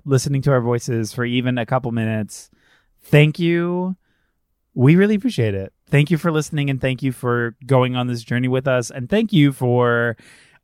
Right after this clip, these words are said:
agreeing and disagreeing with everything we have to say, or being completely neutral and not giving a shit about anything we have to say. <laughs> So all opinions in that way are valid, and we appreciate you nonetheless all the time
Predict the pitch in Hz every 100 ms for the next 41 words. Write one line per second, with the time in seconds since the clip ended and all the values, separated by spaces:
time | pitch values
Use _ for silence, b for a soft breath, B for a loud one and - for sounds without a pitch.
0 | - 180 185 220 220 240 240 262 233 170
1 | 135 127 120 120 123 117 _ - 135 143
2 | 139 147 143 147 - 151 196 156 113 120
3 | 190 226 220 262 262 254 240 269 262 254
4 | 254 247 202 180 196 196 196 180 190 156
5 | - 160 165 214 190 147 127 120 117 117
6 | 120 165 - - 831 480 - 320 294 -
7 | 247 247 247 - _ - 233 247 247 247
8 | 247 233 226 226 208 214 214 220 208 220
9 | 214 220 226 233 220 202 202 180 214 190
10 | 208 233 196 190 190 196 196 180 160 160
11 | 165 190 190 160 147 143 - - - _
12 | _ _ _ _ _ 143 143 147 131 123
13 | 117 113 117 117